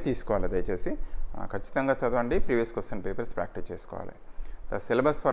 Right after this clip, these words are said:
language one and two shall be proficiency language elements of language, communication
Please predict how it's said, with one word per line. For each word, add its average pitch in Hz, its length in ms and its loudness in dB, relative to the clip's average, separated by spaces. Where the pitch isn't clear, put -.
language 127 360 4
one 123 100 4
and 147 140 4
two 156 160 4
shall 117 200 2
be 151 60 2
proficiency - 640 2
language 117 340 6
elements 113 400 4
of 98 60 2
language, 104 320 2
communication 135 480 0